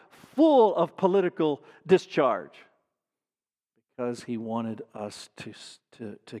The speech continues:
get the message, hold on to the message. So this Christmas, you want to embrace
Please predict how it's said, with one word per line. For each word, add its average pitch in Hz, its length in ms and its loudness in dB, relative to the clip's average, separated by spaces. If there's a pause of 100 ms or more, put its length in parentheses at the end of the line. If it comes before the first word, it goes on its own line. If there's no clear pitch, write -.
(140)
get 139 240 -2
the 131 80 -6
message, 107 380 -8
hold 113 220 -6
on 117 200 -2
to 113 60 -8
the 104 120 -12
message. 98 500 -18 (1040)
So 160 80 -2
this 202 160 -4
Christmas, 190 680 -4
you 139 120 -2
want 190 340 -4 (1080)
to 151 80 -10
embrace 143 720 -6